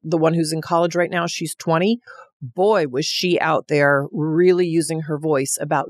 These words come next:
vote in this election. It's vital to women.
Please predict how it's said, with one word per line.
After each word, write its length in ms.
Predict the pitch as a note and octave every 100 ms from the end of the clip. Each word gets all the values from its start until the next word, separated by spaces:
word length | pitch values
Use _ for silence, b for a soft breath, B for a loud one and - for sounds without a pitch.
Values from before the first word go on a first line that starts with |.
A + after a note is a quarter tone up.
| C#3 E3+
vote 260 | E3+ E3+ F3+
in 180 | D3+
this 260 | C#3+ C#3+ -
election. 640 | D#3 D3+ C#3+ - A#2+ A2+ C3 B B -
It's 240 | E3 -
vital 760 | C#3+ C#3+ F3 E3 D3+ B2 B2 -
to 140 | D3+
women. 480 | C3+ C#3 B2 E2